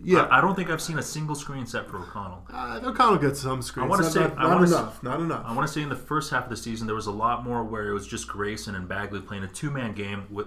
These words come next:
Speaker 2: using half the court and everyone else is on the other side.
Speaker 1: I do think there's some basic stuff that we should be doing more of, like that.
Speaker 2: Yeah.
Speaker 1: I, I, I still think that.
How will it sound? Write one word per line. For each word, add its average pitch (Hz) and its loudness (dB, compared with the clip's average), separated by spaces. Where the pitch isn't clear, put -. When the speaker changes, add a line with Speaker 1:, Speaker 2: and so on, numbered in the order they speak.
Speaker 2:
using 107 -6
half 107 -2
the 104 -10
court 107 -2
and 95 -6
everyone 98 -4
else 101 -6
is 95 -10
on 92 -6
the 92 -8
other 92 -6
side. 92 -8
Speaker 1:
I 160 2
do 160 0
think 190 0
there's 135 0
some 113 -4
basic 139 -2
stuff 156 -4
that 113 -6
we 123 -6
should 117 -8
be 113 -8
doing 120 -6
more 120 -6
of, 101 -12
like 127 -6
that. 117 -8
Speaker 2:
Yeah. 90 -6
Speaker 1:
I, 127 -2
I, 131 -4
I 120 -6
still 196 0
think 214 -4
that. - -10